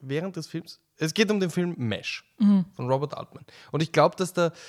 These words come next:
Speaker 1: Altman noch immer einer meiner Helden ist. Aber den Film habe ich mit dir vor, äh, einem Jahr, einem halben Jahr gesehen. Und auf einmal habe ich ihn anders gesehen, anders wahrgenommen.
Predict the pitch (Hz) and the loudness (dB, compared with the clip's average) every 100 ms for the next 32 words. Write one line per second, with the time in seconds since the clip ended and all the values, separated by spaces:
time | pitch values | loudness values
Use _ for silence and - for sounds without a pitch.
0 | - - 131 156 139 123 143 143 139 - | -12 -4 -4 -2 -4 -4 -2 0 0 -2
1 | - 123 131 117 120 120 123 _ _ _ | -6 -4 -2 -2 -2 -2 -6 _ _ _
2 | _ _ _ _ - 113 - 98 92 - | _ _ _ _ -2 0 -2 -10 -10 -12
3 | - _ _ _ _ _ _ _ _ _ | -18 _ _ _ _ _ _ _ _ _
4 | _ _ 113 120 123 _ - 143 185 226 | _ _ -8 -4 -6 _ -8 -4 -4 -4
5 | - 185 143 131 151 147 131 117 _ 139 | -6 -6 -4 -4 -6 -6 -8 -10 _ -6
6 | 147 180 190 185 - - 127 - _ - | -4 -2 -2 -4 -6 -6 -6 -8 _ -8
7 | 113 110 110 - - - _ - 113 127 | -6 -8 -10 -12 -16 -16 _ -14 -10 -8
8 | 135 127 135 127 - 117 110 127 147 139 | -8 -8 -8 -8 -10 -10 -6 -6 -6 -8
9 | 139 - 151 175 _ _ _ _ _ _ | -10 -10 -10 -12 _ _ _ _ _ _
10 | _ _ - - - 98 - 98 113 143 | _ _ -20 -18 -14 -14 -14 -12 -6 -2
11 | 139 147 _ - 127 123 127 127 - 110 | -2 -4 _ -20 -14 -12 -10 -10 -12 -12
12 | 104 107 - 110 - 117 117 - - - | -12 -12 -14 -14 -12 -12 -14 -16 -4 -2
13 | 170 170 120 143 185 185 | 0 0 0 0 0 -2